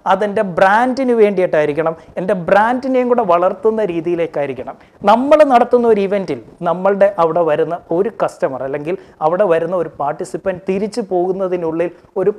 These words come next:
പത്ത് തവണയെങ്കിലും നമ്മളുടെ ബ്രാൻഡിനെ കുറിച്ച് അവർ കേട്ടിരിക്കണം, കണ്ടിരിക്കണം. അതിനുശേഷം അവർ ഏതൊരു ഇവന്റിൽ പോയാലും ബ്രാൻഡ് റീകോൾ ചെയ്യാൻ പറ്റണം. നമ്മളുടെ ഒരു ലോഗോ കാണുമ്പോൾ, നമ്മുടെ ഒരു പരസ്യം കാണുമ്പോൾ, "ആ, ഇത് ഞാൻ അന്ന്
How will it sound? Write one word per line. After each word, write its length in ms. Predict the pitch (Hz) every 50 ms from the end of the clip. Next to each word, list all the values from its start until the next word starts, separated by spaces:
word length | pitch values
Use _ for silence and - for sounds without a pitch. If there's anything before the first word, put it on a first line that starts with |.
| -
പത്ത് 400 | 208 214 226 - - - 320 277
തവണയെങ്കിലും 520 | 262 233 220 214 208 208 196 185 202 202 190
നമ്മളുടെ 320 | 175 170 175 180 175 185
ബ്രാൻഡിനെ 580 | 170 147 - 151 151 160 175 170 175 175 175 165
കുറിച്ച് 300 | 165 175 160 160 - 151
അവർ 180 | 139 143 151 - -
കേട്ടിരിക്കണം, 680 | 165 165 180 185 185 202 190 185 175 202 190 202 208 202 - 208
കണ്ടിരിക്കണം. 640 | 196 196 208 208 214 208 185 165 196 175 170 175 - - - _ _ -
അതിനുശേഷം 720 | 175 175 220 233 254 240 - 208 190 202 - 226 220 208
അവർ 200 | 185 190 196 202
ഏതൊരു 400 | 190 196 220 247 247 262 240 240
ഇവന്റിൽ 320 | 226 208 214 208 202 208
പോയാലും 500 | 208 208 202 185 170 175 180 165 208 254 - - _ _ _
ബ്രാൻഡ് 340 | 160 160 170 170 185 208 208 208 208 233 - - 160 165
റീകോൾ 560 | 180 185 196 190 196 _ - 214 214 220 208
ചെയ്യാൻ 340 | 196 - - 165 170 165 156
പറ്റണം. 360 | 151 143 123 139 123 127 139 - - _ _ _ -
നമ്മളുടെ 420 | 151 180 214 220 247 262 247 233
ഒരു 160 | 233 220 202 202
ലോഗോ 480 | 190 175 170 165 175 185 180 202 196
കാണുമ്പോൾ, 460 | 175 175 160 160 156 143 127 120 123 - -
നമ്മുടെ 280 | 156 165 180 220 226 226
ഒരു 120 | 214 214 220 -
പരസ്യം 460 | 151 147 160 165 165 - 202 185 170
കാണുമ്പോൾ, 720 | 170 165 170 170 170 156 151 139 - - _ _ _ 185
"ആ, 200 | 160 - - _ _ _ _ _ -
ഇത് 140 | 320 330
ഞാൻ 220 | 294 254 208 190 185
അന്ന് 240 | 180 175 175 196